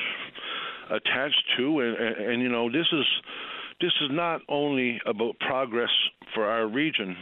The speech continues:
as a lot of people will say, "Oh, you're just in it for the money," or so many business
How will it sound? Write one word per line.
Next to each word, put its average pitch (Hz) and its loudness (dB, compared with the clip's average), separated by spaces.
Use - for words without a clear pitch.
as 107 0
a 104 0
lot 117 2
of 123 -2
people 110 -2
will 107 2
say, 113 2
"Oh, 113 2
you're 120 2
just 117 0
in 113 0
it 104 -4
for 110 0
the 113 0
money," 135 0
or 104 0
so 143 4
many 127 4
business 127 0